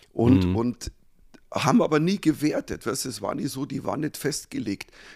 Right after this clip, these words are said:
Speaker 1: der muss nur die dunklen Lieder singen oder nur die Stimmungslieder, sondern die haben einfach gemacht, was sie gemacht haben. Und das fand ich immer ganz toll. Da hab ich auch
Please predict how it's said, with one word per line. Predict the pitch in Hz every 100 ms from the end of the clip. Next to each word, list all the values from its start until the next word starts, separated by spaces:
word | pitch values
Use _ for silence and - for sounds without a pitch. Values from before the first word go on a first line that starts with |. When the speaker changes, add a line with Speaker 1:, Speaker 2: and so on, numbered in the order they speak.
| -
Speaker 1:
der | 107
muss | 110 117 -
nur | 107 113 147
die | 143
dunklen | 135 139 120 135
Lieder | 127 123 120
singen | 101 117 120 113
oder | - 87
nur | 85 92 131
die | 143 127
Stimmungslieder, | - 117 123 113 104 113 120 - - - -
sondern | - 131 120 117 113 - - _ - - - -
die | 95 107
haben | 135
einfach | - 127 -
gemacht, | - - - -
was | 131
sie | - 123
gemacht | - 120 -
haben. | 107
Und | 95
das | 113 -
fand | - 117
ich |
immer | 120 123
ganz | - 123 -
toll. | - 117
Da | 98 90
hab | 107 -
ich | 131 -
auch | 107 -